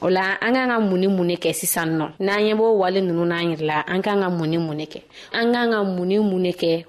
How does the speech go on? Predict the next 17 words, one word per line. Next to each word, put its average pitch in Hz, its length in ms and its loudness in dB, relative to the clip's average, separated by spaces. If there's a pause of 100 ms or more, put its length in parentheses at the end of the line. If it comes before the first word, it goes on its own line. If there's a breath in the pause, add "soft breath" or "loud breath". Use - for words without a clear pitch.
walasa 196 680 0
an 196 140 -2
bɛ 196 60 0
se 208 200 0
ka 175 160 0
bali 165 500 -2 (380 loud breath)
nin 190 140 0
kunsigi 170 400 -6
tiɲɛ 175 360 -2
in 160 80 -4
ma. 143 60 -10 (280)
A 185 100 -4
fɔlɔ, 208 480 0 (160)
an 208 120 0
b'an 226 220 2
kunkolo 175 420 2 (100)
ko. 160 200 0